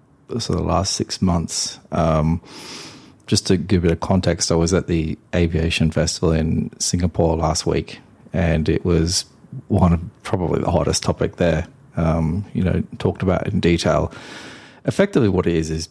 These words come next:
think about in twenty twenty, no one's flying, yeah? Passengers are not flying, and you've got tens of millions of people around the world that have gold, platinum, diamond, this kind of elite status with airlines, yeah?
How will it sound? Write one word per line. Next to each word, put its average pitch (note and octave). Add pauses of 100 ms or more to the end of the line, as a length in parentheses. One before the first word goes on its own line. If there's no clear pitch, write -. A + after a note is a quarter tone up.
(380)
think A#2+
about F2+
in E2+ (320)
twenty E2+
twenty, D#2 (540)
no B2
one's G2
flying, - (240)
yeah? F#2 (300)
Passengers G#2
are F2
not F2+
flying, D#2
and D#2+ (880)
you've A2
got - (480)
tens A#2
of G2+
millions F#2
of -
people F2
around D#2
the D#2+
world D#2
that E2+
have E2+ (500)
gold, E2
platinum, E2+
diamond, E2
this -
kind F2
of E2
elite F#2
status D#2+
with D2+
airlines, D#2
yeah? F#2